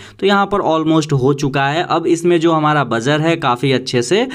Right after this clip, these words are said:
फिक्स हो जाएगा, जैसा कि आप यहाँ पर देख सकते हैं। लेकिन ऊपर में जो स्क्रू कसने के लिए ये बने हुए हैं ना, ये थोड़ा सा जो है दिक्कत कर रहे हैं। तो चलिए उसको हम जो है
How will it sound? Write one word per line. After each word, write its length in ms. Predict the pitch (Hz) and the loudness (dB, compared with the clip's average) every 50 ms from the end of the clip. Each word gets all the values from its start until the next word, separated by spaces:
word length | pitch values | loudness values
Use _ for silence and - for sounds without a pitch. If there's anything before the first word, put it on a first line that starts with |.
| - - - - | -10 -16 -18 -8
फिक्स 300 | - - 185 - - - | -4 -2 -2 -2 0 0
हो 180 | 170 156 143 135 | 0 2 2 2
जाएगा, 340 | 120 117 107 107 104 104 104 | 2 0 0 0 0 -2 -2
जैसा 280 | 107 131 135 135 147 143 | -2 -2 -2 -2 -2 -2
कि 140 | 135 151 | 0 0
आप 180 | 143 131 135 135 | -2 -2 0 0
यहाँ 140 | 127 127 139 | 0 0 0
पर 140 | 175 156 131 | 0 -2 0
देख 160 | 135 127 127 | 0 0 0
सकते 300 | - 127 131 - 120 113 | -2 -4 -4 -4 -2 -2
हैं। 60 | 117 | 0
लेकिन 320 | 127 139 143 170 165 - - - | 0 0 0 0 -2 0 0 0
ऊपर 300 | 170 170 - 214 202 202 | 0 2 2 0 -2 0
में 140 | 208 208 190 | 0 0 2
जो 200 | 175 208 202 185 | 2 4 2 2
स्क्रू 280 | 180 - - 156 185 190 | 0 0 0 0 2 2
कसने 320 | 190 180 180 180 180 180 | 2 0 0 2 2 2
के 100 | 180 175 | 2 2
लिए 160 | 170 170 170 | 4 4 4
ये 160 | 165 160 175 175 | 4 4 2 2
बने 220 | 160 151 156 190 | 0 0 0 0
हुए 180 | 220 226 226 233 | 0 0 0 0
हैं 60 | 233 | 0
ना, 180 | 226 214 165 123 - - - - - | 0 0 0 -2 -4 -8 -14 -10 -6
ये 220 | 143 143 202 220 208 - - | -2 0 2 2 2 2 0
थोड़ा 300 | - 170 170 175 175 170 | 0 2 2 2 2 2
सा 140 | 170 180 170 | 0 0 2
जो 160 | 156 160 165 | 2 4 4
है 80 | 180 196 160 | 4 2 2
दिक्कत 360 | 147 143 143 - 143 131 - | 0 -2 -2 -2 -4 -2 -2
कर 200 | - 117 113 104 | -2 -2 -2 -2
रहे 120 | 101 107 | -2 -2
हैं। 80 | 107 - | -2 -2
तो 80 | - - | -4 -2
चलिए 260 | - 175 185 196 208 | 0 2 2 4 4
उसको 320 | 196 185 175 - - 175 165 | 4 2 2 0 0 0 2
हम 180 | 160 156 151 | 2 2 0
जो 120 | 143 143 160 | 2 2 2
है 140 | 202 233 | 0 0